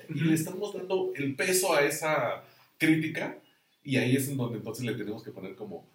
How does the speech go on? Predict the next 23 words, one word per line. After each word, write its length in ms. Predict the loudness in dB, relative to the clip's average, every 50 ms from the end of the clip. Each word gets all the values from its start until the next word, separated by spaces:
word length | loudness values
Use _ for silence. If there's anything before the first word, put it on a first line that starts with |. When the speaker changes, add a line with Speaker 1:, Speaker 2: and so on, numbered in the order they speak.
| _ _ -16 -12
Speaker 1:
"Ay, 260 | -12 -10 -10 -10 -10
entonces 340 | -8 -8 -8 -6 -6 -4 -4
es 260 | -4 -4 -6 -12 -14
culposo 920 | -6 0 4 4 6 6 6 4 2 -2 -2 -2 -2 -2 -2 -4 -6 -6 -6
porque 580 | -6 -6 -6 -6 -6 -6 -6 -6 -8 -10 -16 _ _ -8
socialmente 840 | -6 -4 -2 -2 -2 -2 -2 -2 0 0 0 0 -2 0 -2 -2
no 260 | 0 0 0 -2 -2
es 320 | -2 -4 -4 -6 -6 -6 -6
tan, 380 | -4 -4 -4 -6 -8 -10 -10
tan 160 | -10 -10 -10
aceptado", 580 | -10 -10 -12 -6 0 2 2 2 2 0 -4 -8
¿no? 80 | -6 -2
Speaker 2:
Ujú. 160 | 0 2 2
Speaker 1:
O 40 | 2
sea, 160 | 2 0 -2
creo 160 | -2 -2 -4
que 80 | -4 -4
por 200 | -4 -4 -2 -2
ahí 100 | -2 -2
podría 360 | -2 -4 -6 -4 -4 -6 -8
ser 220 | -8 -10 -10 -10 -6
el 80 | -2 0
Speaker 2:
Y, 200 | 0 0 -2 -8